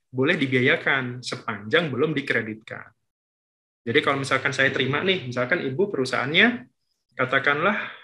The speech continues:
eh, apa misalkan, kemudian saya dapat faktur nih, saya dapat faktur nilainya sepuluh juta.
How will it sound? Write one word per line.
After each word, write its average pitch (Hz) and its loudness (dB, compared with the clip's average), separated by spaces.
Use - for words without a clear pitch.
eh, 143 2
apa 156 0
misalkan, 107 -6
kemudian 127 2
saya 196 0
dapat 143 -4
faktur - -2
nih, 180 0
saya 135 2
dapat 135 -6
faktur 196 -2
nilainya 156 2
sepuluh 147 -2
juta. 143 -4